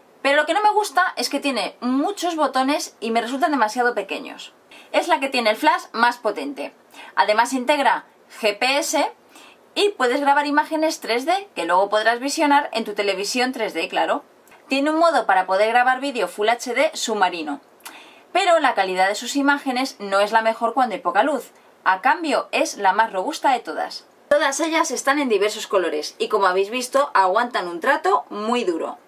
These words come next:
Ahora ya depende de vosotros elegir entre la robustez de la Panasonic, la elegancia de la Sony o la divertida Fujifilm. Sus precios.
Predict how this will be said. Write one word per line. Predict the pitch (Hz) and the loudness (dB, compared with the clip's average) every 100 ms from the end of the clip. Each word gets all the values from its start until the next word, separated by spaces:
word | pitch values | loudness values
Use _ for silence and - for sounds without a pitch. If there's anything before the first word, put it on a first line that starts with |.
| - - - - - | -20 -20 -18 -16 0
Ahora | 214 226 | 2 4
ya | 285 320 | 2 2
depende | 226 185 180 | 0 -2 -2
de | 190 | 0
vosotros | 233 262 302 269 269 - - - - | 0 2 0 0 0 0 -6 -20 -2
elegir | 277 294 294 262 294 - | 2 2 0 -4 -4 -2
entre | 220 202 170 - - _ _ | -2 -2 -2 -6 -6 _ _
la | - 185 180 | -2 2 2
robustez | 180 180 180 - - - | 2 0 0 2 0 -2
de | - 233 | -10 -6
la | 254 | 0
Panasonic, | 208 254 269 285 262 269 - _ _ _ _ | 2 0 0 -2 -2 -6 -10 _ _ _ _
la | - 269 269 | 0 2 4
elegancia | 277 294 339 - 196 | 4 4 2 0 -2
de | 214 | 0
la | 233 226 | 0 0
Sony | 247 254 302 403 - _ - _ _ | 0 0 0 -4 -12 _ -20 _ _
o | - 208 | 2 2
la | 180 156 | 2 -2
divertida | 151 156 - 269 | -4 -6 -2 0
Fujifilm. | 285 285 302 - 208 160 - _ _ _ _ _ _ - - _ | 0 -2 -6 -2 -4 -4 -12 _ _ _ _ _ _ -20 -20 _
Sus | - 269 262 | -2 -2 2
precios. | 285 285 240 180 151 - | 2 2 2 0 -2 -8